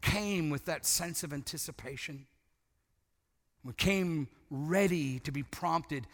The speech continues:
and to be moved by the Spirit of God. And what if we were just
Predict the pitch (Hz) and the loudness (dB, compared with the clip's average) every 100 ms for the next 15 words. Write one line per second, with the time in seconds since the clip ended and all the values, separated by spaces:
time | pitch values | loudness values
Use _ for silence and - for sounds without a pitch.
0 | - - - 135 143 147 151 175 165 147 | -18 -14 -6 0 2 4 4 6 4 2
1 | - - - - 135 127 - 175 165 143 | -4 -16 -14 -4 -2 0 0 4 2 2
2 | 117 135 143 131 120 104 - _ _ _ | 0 2 4 2 0 -6 -16 _ _ _
3 | _ _ _ _ _ _ _ _ _ _ | _ _ _ _ _ _ _ _ _ _
4 | _ _ _ _ _ _ _ _ _ _ | _ _ _ _ _ _ _ _ _ _
5 | _ _ _ _ _ _ _ _ _ _ | _ _ _ _ _ _ _ _ _ _
6 | - 147 190 220 - 196 170 175 - - | -8 -2 0 0 -2 -2 -2 -2 -4 -6